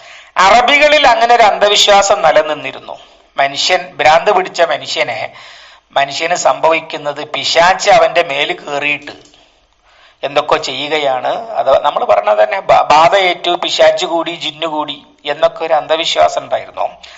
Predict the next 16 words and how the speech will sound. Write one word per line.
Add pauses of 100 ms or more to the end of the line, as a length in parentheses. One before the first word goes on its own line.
(400)
ആ
അന്ധവിശ്വാസത്തെ
അല്ലാഹു
സുബ്ഹാനഹു
വ
തആല
തൗരിയത്ത്
പ്രകാരം
ഉദ്ധരിക്കുകയാണ്
എന്നാണ് (600)
അദ്ദേഹം
സൂചിപ്പിച്ചതിന്റെ
ചുരുക്കം. (1080)
തൗരിയത്ത്
എന്ന്
പറഞ്ഞാല്